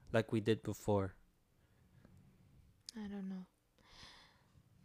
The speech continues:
Speaker 2: I'm thinking out loud here, but,
Speaker 1: Okay, go.
Speaker 2: like,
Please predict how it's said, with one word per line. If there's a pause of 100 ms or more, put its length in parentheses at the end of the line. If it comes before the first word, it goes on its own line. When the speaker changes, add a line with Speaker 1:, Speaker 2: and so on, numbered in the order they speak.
(720)
Speaker 2:
I'm
thinking
out
loud
here,
but,
Speaker 1:
Okay,
go.
Speaker 2:
like,